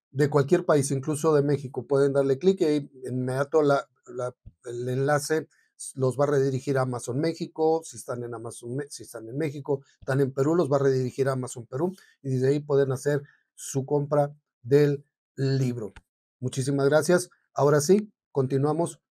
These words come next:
con esto de la información acerca del ácido sulfónico. Miren, voy a hacer un,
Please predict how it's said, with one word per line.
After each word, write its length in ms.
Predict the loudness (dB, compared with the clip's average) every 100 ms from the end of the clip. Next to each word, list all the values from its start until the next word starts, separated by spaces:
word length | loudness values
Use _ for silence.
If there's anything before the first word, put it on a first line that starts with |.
| _
con 180 | -6 0
esto 400 | 0 2 0 0
de 160 | 0 0
la 80 | 2
información 600 | 0 -2 -2 -2 0 0
acerca 420 | -2 -2 0 2
del 160 | 2 0
ácido 280 | 0 -2
sulfónico. 600 | 0 -6 -8 -14 -16 _ _ _ _ _
Miren, 360 | 0 0 0 -12 _ _
voy 180 | 2 4
a 40 |
hacer 240 | 4 2 2
un, 200 | 0